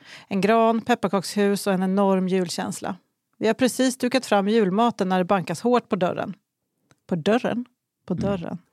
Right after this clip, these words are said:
Speaker 1: Vem är
Speaker 2: Dörren.
Speaker 1: På dörren. Eh, jag smyger fram till dörren och öppnar lite försiktigt. Där står en gammal man i tomtekläder som luktar riktigt,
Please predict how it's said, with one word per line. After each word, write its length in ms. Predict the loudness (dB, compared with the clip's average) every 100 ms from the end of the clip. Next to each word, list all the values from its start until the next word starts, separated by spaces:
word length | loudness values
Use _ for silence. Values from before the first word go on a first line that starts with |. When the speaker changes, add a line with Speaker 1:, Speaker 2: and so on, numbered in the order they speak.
| -6
Speaker 1:
Vem 140 | -4
är 140 | -2 2
Speaker 2:
Dörren. 480 | 2 4 2 -2 -6 _ -20 -2
Speaker 1:
På 100 | 0
dörren. 560 | 2 4 2 2 -6 -8 _ -18 -14 -10 2
Eh, 80 |
jag 260 | 4 4 2
smyger 260 | 0 0 2
fram 340 | 4 4 4
till 120 | 2
dörren 420 | 4 6 4 2
och 60 | 2
öppnar 280 | -2 0 -2
lite 160 | -2
försiktigt. 600 | -4 -6 -4 -6 -8 -12 -20 _ _ _ _
Där 100 | 0
står 260 | 2 2 2
en 120 | 2
gammal 320 | 2 2 2
man 320 | 4 2 0
i 60 | -2
tomtekläder 840 | 0 2 2 -2 2 4 4 0
som 160 | -2 -2
luktar 280 | -2 0 -2
riktigt, 540 | 0 -4 -4 -8 -10